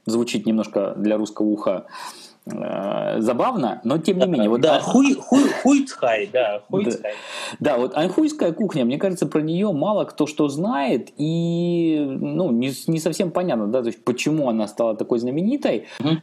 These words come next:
Speaker 1: И вот получается, что аньхуйская кухня, не совсем ясно, что она из себя представляет. Мне кажется, если вот разбудить среднестатистического русского человека, который живёт в Китае, и спросить его: "Ты вот аньхуйскую кухню будешь кушать?"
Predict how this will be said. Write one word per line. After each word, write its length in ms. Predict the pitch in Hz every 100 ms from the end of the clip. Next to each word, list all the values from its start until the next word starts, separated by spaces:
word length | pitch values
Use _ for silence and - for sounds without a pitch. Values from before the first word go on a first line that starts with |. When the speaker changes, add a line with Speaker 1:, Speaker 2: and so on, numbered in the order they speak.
| -
Speaker 1:
И 120 | 156
вот 160 | 170 190
получается, 440 | 190 190 220 202 180
что 240 | - 180
аньхуйская 540 | 165 180 208 190 185
кухня, 480 | 180 254 - 151 127 -
не 220 | 139 170
совсем 1080 | 180 160 - 190 185 175 156 113 104 110 110
ясно, 440 | 135 156 151 151
что 160 | 127 147
она 120 | 143
из 80 | 135
себя 200 | 147 139
представляет. 640 | 139 131 147 165 151 117
Мне 180 | 123 135
кажется, 420 | 139 127 104 -
если 400 | 104 101 117 107
вот 120 | 107 107
разбудить 460 | 113 120 127 104
среднестатистического 1080 | - 120 113 113 107 107 - 110 - 107 104
русского 260 | 110 - 104
человека, 300 | 110 - 101
который 200 | 107 101
живёт 200 | 110 101
в 40 |
Китае, 340 | 120 - 233 143
и 40 |
спросить 420 | - 120 131 110
его: 180 | 110 95
"Ты 300 | - 131 120
вот 260 | 107 101 113
аньхуйскую 520 | 120 - - - 120
кухню 340 | 135 120 113
будешь 260 | 113 208 185
кушать?" 340 | - - 95